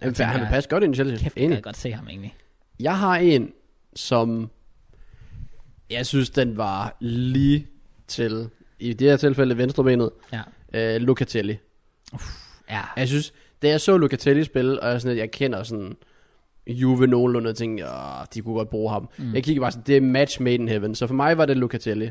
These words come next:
Speaker 1: Ja.
Speaker 2: øh, til en klub som Juventus.
Speaker 1: Ja.
Speaker 2: Jeg ved ikke, om det sker. Der er rygter om det i hvert fald,
Speaker 1: Det
Speaker 2: og
Speaker 1: er
Speaker 2: det
Speaker 1: der.
Speaker 2: vil, jeg synes, det vil give sindssygt god mening. Så ja, for mig, der var det, øh, der var det Locatelli, der egentlig ikke endte med at få så stor en rolle, som han gjorde igennem slutrunden.
Speaker 1: Præcis.
Speaker 2: Øh, til sidst.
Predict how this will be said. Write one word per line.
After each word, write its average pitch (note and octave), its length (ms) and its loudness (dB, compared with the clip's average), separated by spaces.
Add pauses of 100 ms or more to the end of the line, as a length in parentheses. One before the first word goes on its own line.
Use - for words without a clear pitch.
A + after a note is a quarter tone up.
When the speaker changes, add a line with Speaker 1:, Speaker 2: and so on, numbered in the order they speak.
(200)
Speaker 1:
Ja. G#2 280 -6
Speaker 2:
øh, C#2 120 -10
til A2 400 -4 (160)
en A#2 100 -6
klub A2+ 200 -4
som A2 140 -4
Juventus. F2+ 520 -8
Speaker 1:
Ja. A2+ 80 -10 (400)
Speaker 2:
Jeg B2 100 -4
ved G#2+ 80 -6
ikke, D3 100 0
om C3+ 60 0
det A2+ 80 -6
sker. - 240 -10
Der A#2+ 60 -4
er G#2+ 100 -4
rygter D#3 320 0
om D3 200 4
det - 20 8
i F3+ 40 8
hvert C3+ 180 4
fald, C3+ 120 4
Speaker 1:
Det - 80 -4
Speaker 2:
og - 60 -16
Speaker 1:
er C3+ 60 -4
Speaker 2:
det B2 60 -4
Speaker 1:
der. C#3 80 4
Speaker 2:
vil, C3+ 160 0
jeg A#2+ 100 -6
synes, B2 120 -6
det B2+ 120 -4
vil A#2 80 -8
give A2+ 120 -10
sindssygt A#2+ 320 -6
god A2+ 140 -4
mening. B2+ 320 2 (640)
Så A#2 320 2 (320)
ja, D#3+ 100 -2
for F#3 120 -2
mig, F3 240 2
der F3+ 60 4
var E3+ 140 2
det, C#3+ 100 2
øh, A#2+ 340 2 (160)
der C#3 60 2
var C#3 40 4
det C3 100 2
Locatelli, B2 400 0
der A#2 140 0
egentlig A#2+ 340 -2
ikke A#2 160 -8
endte C3 200 -6
med A#2 120 -2
at F#2+ 100 -6
få A2+ 220 -2
så B2+ 140 -8
stor C#3+ 280 0
en A2 80 -2
rolle, A2+ 280 -2
som A#2 180 -4
han G#2 140 -6
gjorde A#2 220 0
igennem A2+ 180 0
slutrunden. A2 420 -4 (520)
Speaker 1:
Præcis. - 400 -10
Speaker 2:
Øh, G2+ 240 -6
til A2+ 120 -10
sidst. - 340 -6